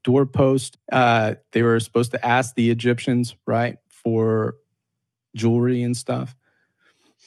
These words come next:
They pillaged the Egyptians and they left, they fled. So by grace through faith, they were delivered. But then, um, stuff happened, right?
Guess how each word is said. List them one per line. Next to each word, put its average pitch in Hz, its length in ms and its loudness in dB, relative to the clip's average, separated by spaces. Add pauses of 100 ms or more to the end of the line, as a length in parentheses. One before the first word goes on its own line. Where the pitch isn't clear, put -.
(260)
They 113 120 0
pillaged 117 400 0
the 123 100 2
Egyptians 120 480 0
and 117 100 -2
they 110 120 0
left, 120 500 -2
they 104 140 -2
fled. 101 560 -4
So 107 240 -4
by 113 180 0
grace 147 380 -2
through 117 160 0
faith, 107 500 -4 (180)
they 107 140 2
were 113 160 0
delivered. 113 640 -2
But 107 240 -6
then, 131 460 -2 (440)
um, 107 640 -2
stuff - 380 -6
happened, - 440 -10 (520)
right? 131 240 -8